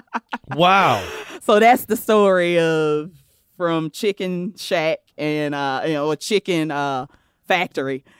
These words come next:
Speaker 2: and, and airbags to now mixing and touring with Christian
Speaker 1: Damn.
Speaker 2: McBride. <laughs>
Speaker 1: So you're still working for Christian?
Speaker 2: Oh, yes, yes. He has, like, six or seven bands, so he keeps me, he's my main client.
Speaker 1: Yeah.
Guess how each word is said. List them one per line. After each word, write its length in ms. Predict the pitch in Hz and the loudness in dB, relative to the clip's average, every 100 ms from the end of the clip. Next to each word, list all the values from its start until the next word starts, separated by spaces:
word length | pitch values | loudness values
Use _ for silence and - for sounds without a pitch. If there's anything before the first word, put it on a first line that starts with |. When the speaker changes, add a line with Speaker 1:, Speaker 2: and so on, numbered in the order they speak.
| - | -14
Speaker 2:
and, 260 | 139 139 131 | -6 -4 -4
and 280 | 139 143 - | -4 -4 -2
airbags 680 | 170 160 147 135 131 - - | 0 0 0 -4 -6 -10 -16
to 360 | - 139 131 127 | -8 -6 -6 -8
now 400 | 143 143 135 127 _ _ - | -8 -6 -6 -8 _ _ -6
mixing 440 | 147 143 - 143 | -4 -4 -4 -4
and 120 | 135 | -4
touring 400 | 139 156 139 135 | -4 -4 -4 -4
with 180 | 127 127 _ _ - | -6 -8 _ _ -6
Christian 240 | 151 170 | -4 -2
Speaker 1:
Damn. 240 | 196 180 120 | 0 2 0
Speaker 2:
McBride. 1080 | 123 123 123 - - - - - - 277 247 | -2 -6 -12 -14 -12 -8 -2 -2 0 0 2
<laughs> 20 | |
Speaker 1:
So 120 | - | 2
you're 140 | 208 170 | 2 2
still 300 | 247 240 214 | 2 4 4
working 280 | 208 196 | 4 0
for 140 | 170 170 | -2 -2
Christian? 500 | - 170 - 101 90 _ _ _ _ _ _ - | 0 0 -2 -8 -12 _ _ _ _ _ _ 0
Speaker 2:
Oh, 120 | 254 | 2
yes, 340 | 226 202 143 | 2 0 -2
yes. 220 | 180 151 - | -2 -4 -4
He 140 | 240 | -4
has, 240 | 202 180 | -4 -2
like, 220 | 151 143 113 _ _ _ | -4 -6 -6 _ _ _
six 440 | - - 147 - | -20 -14 -14 -12
or 40 | 139 | -14
seven 440 | - 156 139 127 | -8 -6 -4 -6
bands, 540 | 131 139 160 135 131 | -4 -4 -4 -6 -10
so 180 | - 123 | -10 -12
he 140 | 127 156 | -12 -12
keeps 360 | - 156 - | -12 -14 -12
me, 300 | 143 139 135 - _ _ _ | -10 -8 -8 -12 _ _ _
he's 240 | - 240 214 | -8 -4 -2
my 160 | 196 | -2
main 360 | 185 175 175 160 | 0 -2 -2 -6
client. 460 | - 156 165 202 - _ _ - | -4 -4 -4 -6 -14 _ _ -2
Speaker 1:
Yeah. 260 | 135 127 | -2 -2